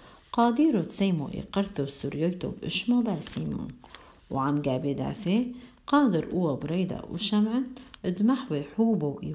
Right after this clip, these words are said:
قورو لعيتو سوريوتو ولما وث بالسريوية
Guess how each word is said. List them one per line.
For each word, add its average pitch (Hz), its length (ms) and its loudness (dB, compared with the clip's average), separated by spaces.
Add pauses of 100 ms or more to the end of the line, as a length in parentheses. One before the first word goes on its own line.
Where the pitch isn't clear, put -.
(120)
قورو 196 340 4
لعيتو 196 480 0
سوريوتو 151 720 -2 (420)
ولما 233 420 6
وث 151 160 0 (100)
بالسريوية 147 840 -2